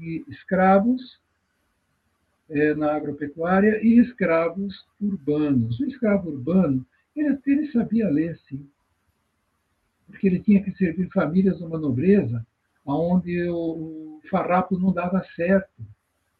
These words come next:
Então, ele tinha vestimenta, apesar que ele sempre andava descalço, isso é visto nas pinturas de Debré,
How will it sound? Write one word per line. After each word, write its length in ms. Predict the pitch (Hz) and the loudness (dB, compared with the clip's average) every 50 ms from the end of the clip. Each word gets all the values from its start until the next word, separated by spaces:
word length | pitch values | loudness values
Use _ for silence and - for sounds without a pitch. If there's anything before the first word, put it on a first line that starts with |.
| _ _ _ _ _ _ _ _ _ _ - | _ _ _ _ _ _ _ _ _ _ -8
Então, 300 | 139 127 - 185 190 185 | -4 0 2 4 4 4
ele 140 | 175 160 | 2 0
tinha 260 | - - 185 165 147 120 | -2 -4 -4 -2 -2 0
vestimenta, 720 | 135 139 - - 208 190 143 143 151 165 165 165 - 131 | 0 -2 0 2 2 2 4 2 2 0 -2 -4 -6 -6
apesar 340 | 120 135 127 117 135 135 120 | -4 -2 0 0 0 0 -2
que 100 | - 135 | -2 -4
ele 140 | 123 113 - | -4 -4 -4
sempre 280 | - 160 156 139 120 131 | -4 -4 -4 -2 -4 -4
andava 360 | 127 123 120 117 117 120 139 | -8 -8 -6 -4 -4 -4 -6
descalço, 580 | 139 - _ - 160 151 151 156 151 - - _ _ _ _ _ _ - | -8 -12 _ -2 0 0 0 0 -2 -8 -14 _ _ _ _ _ _ -10
isso 200 | 135 117 - 185 | -8 -6 -2 0
é 80 | 156 | 0
visto 480 | 127 110 131 175 185 180 - - - 143 | 0 0 0 0 0 0 -2 -4 -6 -4
nas 200 | 143 139 127 - | -2 -2 -2 -2
pinturas 420 | - 135 120 117 - 127 120 117 | 0 0 0 0 0 -2 -4 -2
de 100 | 107 120 | 0 0
Debré, 420 | 117 147 175 170 151 143 143 147 | 0 0 -2 -6 -6 -6 -8 -8